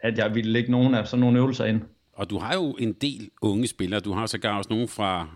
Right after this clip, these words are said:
Speaker 2: årgang, hvad er Campbell, nul, nul et, nul to, øh,
Speaker 1: Nul etter.
Speaker 2: Ja, nul etter,
Speaker 1: Ja.
Speaker 2: ja. Så,
Speaker 1: Ja.
Speaker 2: så det er, det er unge spillere,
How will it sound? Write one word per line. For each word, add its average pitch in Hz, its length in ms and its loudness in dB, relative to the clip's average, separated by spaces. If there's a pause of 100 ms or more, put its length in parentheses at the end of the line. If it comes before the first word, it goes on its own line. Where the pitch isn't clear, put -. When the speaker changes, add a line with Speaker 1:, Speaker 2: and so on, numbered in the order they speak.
(120)
Speaker 2:
årgang, 87 640 -6
hvad 95 160 -6
er 101 40 -4
Campbell, 104 420 -6
nul, 104 260 -2
nul 107 240 -4
et, 120 160 -6
nul 120 180 -4
to, 135 400 -2
øh, 98 400 -2 (220)
Speaker 1:
Nul 131 340 0
etter. 151 400 0
Speaker 2:
Ja, 101 140 -2
nul 107 120 2
etter, 104 220 0 (160)
Speaker 1:
Ja. 101 40 -4
Speaker 2:
ja. 107 60 -4 (140)
Så, - 140 -2
Speaker 1:
Ja. 120 60 4 (140)
Speaker 2:
så - 140 -8
det 101 280 -2
er, 90 200 -2 (480)
det 104 160 -4
er 82 40 -12 (180)
unge 151 280 2
spillere, 147 460 -4